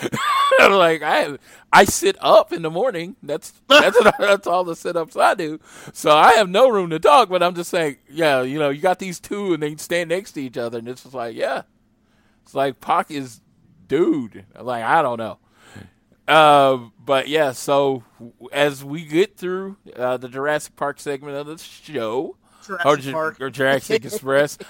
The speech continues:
Speaker 1: I ca-, do you know I call them that at least ten times a week?
Speaker 2: I, I
Speaker 1: Jurassic
Speaker 2: see.
Speaker 1: Park.
Speaker 2: I, I can imagine.
Speaker 1: I call them Jurassic Park at least ten times a week, and I have to correct myself <laughs> 'cause it's like, that was what Jurassic,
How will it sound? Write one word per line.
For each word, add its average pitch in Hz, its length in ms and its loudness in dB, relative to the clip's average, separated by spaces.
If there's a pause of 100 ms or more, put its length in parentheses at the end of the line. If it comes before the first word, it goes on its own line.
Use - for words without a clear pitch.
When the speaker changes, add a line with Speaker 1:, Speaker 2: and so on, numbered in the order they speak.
Speaker 1:
I 202 160 8
ca-, - 220 -4
do 156 160 -10
you 196 80 -8
know 208 320 2
I 165 120 4
call 170 280 2
them 165 200 -10
that 160 220 -2
at 127 140 -4
least 135 360 -12
ten 139 140 -12
times 139 300 -6
a 135 80 -8
week? 139 280 -14 (680)
Speaker 2:
I, 165 100 0
I - 20 2
Speaker 1:
Jurassic 147 340 4
Speaker 2:
see. 349 80 0
Speaker 1:
Park. 156 320 4 (100)
Speaker 2:
I, 175 180 -10
I 175 60 0
can 208 160 -2
imagine. 202 480 -4 (160)
Speaker 1:
I 160 140 6
call 175 240 4
them 170 140 -6
Jurassic 165 440 -2
Park 151 340 -6
at 139 180 -6
least 156 420 -12
ten 135 160 -8
times 120 300 -4
a 110 60 -12
week, 101 300 -16
and 117 100 -6
I 107 60 -6
have 107 220 -4
to 104 180 -10
correct 113 400 -12
myself 101 480 -18 (400)
<laughs> 932 460 -18
'cause 123 280 -8
it's 123 140 -16
like, 135 260 -2 (280)
that 143 240 4
was 151 260 -4
what 147 240 0
Jurassic, 131 640 -4